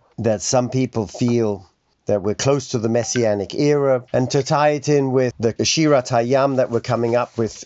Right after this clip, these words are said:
on Shvi Shel Pesach, which will be all about the notion of, uh, the Mashiach and the David,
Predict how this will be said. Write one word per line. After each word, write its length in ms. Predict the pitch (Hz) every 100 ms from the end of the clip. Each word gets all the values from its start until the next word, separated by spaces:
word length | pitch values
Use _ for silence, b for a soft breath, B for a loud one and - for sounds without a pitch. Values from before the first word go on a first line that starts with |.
| -
on 160 | 107
Shvi 340 | 98 - 131 123
Shel 220 | 120 104
Pesach, 480 | - 131 120 123 107
which 280 | 117 - 117
will 120 | 98
be 320 | 123 120 120
all 300 | - 131 131
about 460 | 104 110 104 - - B B B B -
the 240 | 110 113
notion 680 | 110 120 135 - 127 117 113
of, 500 | 104 98 92 92 - 110
uh, 200 | 98 92
the 100 | 95
Mashiach 800 | 95 - 127 120 110 117 - -
and 160 | 98
the 100 | 98
David, 360 | 90 107 101